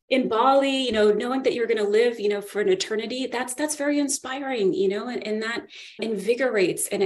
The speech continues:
activates your, your mind. And, and, and that's the thing too. It's like, with these interests, we see shifting the demand, right, within an economy. And of course, now we have the longevity market that's booming,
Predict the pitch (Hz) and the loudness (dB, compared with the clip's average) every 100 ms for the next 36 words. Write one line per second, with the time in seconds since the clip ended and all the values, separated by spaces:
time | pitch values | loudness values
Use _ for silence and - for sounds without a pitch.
0 | 196 226 - 247 202 180 180 - - 196 | -2 -6 -4 2 4 4 2 -2 -8 -4
1 | 196 180 180 - - 190 196 185 - 185 | -2 -2 -4 -6 -12 -8 -4 -4 -4 -4
2 | 214 254 254 208 190 190 180 - 196 190 | -2 -2 -2 -2 0 0 0 -2 -2 -2
3 | 185 - - 254 269 262 269 247 330 311 | -4 -10 -4 -2 0 0 -2 0 2 2
4 | 190 214 190 247 247 214 - 240 - 226 | 0 -4 -4 -4 -2 -4 -4 -2 -2 -2
5 | 185 190 - - 196 208 208 208 196 - | -2 -2 -6 -8 -6 -4 -4 -4 -2 0
6 | 220 - 208 190 190 185 190 202 269 208 | -2 0 0 0 0 0 0 -2 -2 -2
7 | 175 170 185 196 190 180 185 - 311 214 | -2 -2 -4 -2 -2 -2 -2 -2 0 2
8 | 190 190 196 - 233 233 - - - - | 4 2 0 -2 -2 -2 -6 -12 -10 -2
9 | 220 220 214 208 208 202 185 220 220 190 | 0 0 0 0 0 0 -2 -2 0 2
10 | 175 180 180 - - - - 190 - - | 0 0 -2 -2 -6 -20 -4 -2 -2 -8
11 | _ _ - 254 285 233 - - - | _ _ -2 4 6 6 2 0 -8